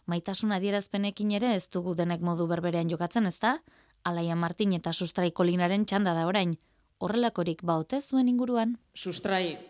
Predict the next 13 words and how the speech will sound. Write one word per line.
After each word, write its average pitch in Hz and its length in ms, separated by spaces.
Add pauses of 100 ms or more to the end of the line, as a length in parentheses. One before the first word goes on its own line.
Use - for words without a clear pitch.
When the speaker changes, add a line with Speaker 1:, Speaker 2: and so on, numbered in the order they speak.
(160)
Speaker 2:
mutil, 190 480 (560)
galai 175 480
eta 160 160
erromantikorik 170 960
inor 180 320
bada, 190 320 (800)
huraxe 165 400 (160)
zerazu. 143 480 (1900)
Duela 220 320
gutxi 202 560
ezagutu 175 640
duzu 147 560 (320)
Alaia, 165 320